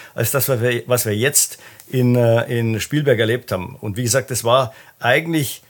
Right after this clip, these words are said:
eine, ein Problem mit der Ansage. Wir hatten's letztes Jahr schon, wir hatten's in der Qualifikation, dann ist natürlich nichts mehr zu ändern. Ähm,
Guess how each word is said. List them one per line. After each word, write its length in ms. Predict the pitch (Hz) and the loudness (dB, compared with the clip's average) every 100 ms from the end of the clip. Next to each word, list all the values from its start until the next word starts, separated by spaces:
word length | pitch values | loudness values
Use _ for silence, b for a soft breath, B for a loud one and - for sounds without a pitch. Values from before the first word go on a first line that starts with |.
| b _ _ | b _ _
eine, 380 | 127 123 127 123 - _ - _ _ _ _ - | 0 4 6 6 0 _ -20 _ _ _ _ -8
ein 120 | 120 | -4
Problem 360 | 113 110 113 147 | -2 -2 0 0
mit 100 | 123 | 0
der 60 | |
Ansage. 440 | 107 120 90 80 78 _ _ _ | -2 -2 -2 -4 -12 _ _ _
Wir 120 | 101 | -6
hatten's 160 | 110 120 | -4 -2
letztes 320 | 143 143 143 | 0 0 2
Jahr 120 | 143 | 2
schon, 300 | 127 139 135 - | 4 2 0 0
wir 100 | 123 | 0
hatten's 180 | 120 127 | 0 -4
in 80 | |
der 80 | 110 | -4
Qualifikation, 640 | 104 123 117 120 117 139 139 | 0 0 -2 -2 0 0 2
dann 160 | 123 | 0
ist 180 | 127 - | -2 -2
natürlich 280 | 131 123 120 | -2 0 0
nichts 220 | 147 - | 0 0
mehr 120 | 120 | 0
zu 100 | 123 | 0
ändern. 380 | 110 147 160 135 B B B - | 0 0 0 -2 B B B 2
Ähm, 500 | 127 131 135 135 | 4 6 4 0